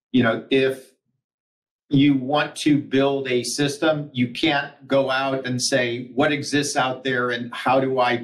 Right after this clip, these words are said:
bolt it together into something?" Right? Because what exists out there is there to digitize the typewriter.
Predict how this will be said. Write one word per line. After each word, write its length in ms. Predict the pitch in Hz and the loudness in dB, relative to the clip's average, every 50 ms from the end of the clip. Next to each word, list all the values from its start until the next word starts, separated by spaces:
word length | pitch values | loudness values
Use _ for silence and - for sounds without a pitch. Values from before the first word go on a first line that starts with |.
| - - | -6 -4
bolt 260 | 135 131 131 131 131 127 | -4 -2 -2 0 0 0
it 140 | 113 - | -2 0
together 480 | - 123 117 120 131 123 - 110 110 110 | 0 -2 0 2 0 0 0 -2 -6 -8
into 380 | 117 117 117 117 - - 113 - | -8 -8 -6 -6 -4 -4 -4 -2
something?" 420 | - - 120 110 110 - - - - _ _ _ _ _ _ | 0 0 0 -2 -2 -6 -14 -16 -18 _ _ _ _ _ _
Right? 340 | 110 110 120 135 - - - _ _ _ _ _ _ _ _ | 0 0 0 0 -4 -8 -14 _ _ _ _ _ _ _ _
Because 220 | 135 147 147 147 | 0 0 2 2
what 160 | - 165 160 151 | 2 0 0 0
exists 380 | 143 - - - 196 - - 170 | 0 0 0 0 0 0 0 0
out 240 | 147 139 139 - - | 0 0 0 0 0
there 260 | 139 135 135 135 135 | 0 2 2 0 0
is 160 | 135 120 - | -4 -8 -2
there 180 | 139 139 135 135 | 0 2 2 2
to 140 | 143 147 - | 0 -2 0
digitize 640 | 170 147 - 151 143 - 139 139 131 135 135 - - | 0 -2 0 -2 -4 -2 0 0 0 0 -2 -2 -6
the 120 | 123 110 | -8 -10
typewriter. 580 | 113 - - 143 135 131 - - - - - | -12 -2 0 0 0 0 -4 -6 -10 -12 -12